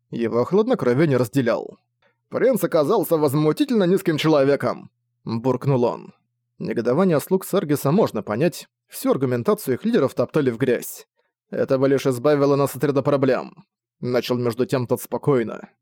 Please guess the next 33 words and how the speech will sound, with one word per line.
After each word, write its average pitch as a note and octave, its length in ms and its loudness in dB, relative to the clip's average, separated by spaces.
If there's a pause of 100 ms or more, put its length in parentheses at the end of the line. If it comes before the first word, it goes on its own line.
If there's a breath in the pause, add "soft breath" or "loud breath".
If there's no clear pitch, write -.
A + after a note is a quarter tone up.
(360 soft breath)
«С - 80 -20
самого C#3 320 0
начала C#3+ 380 2
было B2 220 0
понятно, C3+ 400 0
что - 100 -4
договориться C#3 540 0
не C#3+ 100 2
выйдет. A2 540 -4 (180)
Нам C3+ 260 -2
только C#3+ 300 0
в - 60 -20
пути D#3+ 240 2
сообщили, B2+ 480 2
что B2+ 160 -2
принц B2+ 260 -2
прибыл C3 300 0
в - 40 -20
Талитук, B2+ 540 -2 (400)
поэтому E3 320 2
мы D#3 160 2
решили D3+ 280 2
на C#3+ 80 2
него C#3 220 2
посмотреть. - 880 -2 (640)
Я C4 120 0
достаточно C3 560 0
узнал C#3 260 0
о B2+ 60 2
характере C#3 440 0
регента. G#2+ 640 -4 (140)
Что - 200 -12
важнее, B2+ 600 0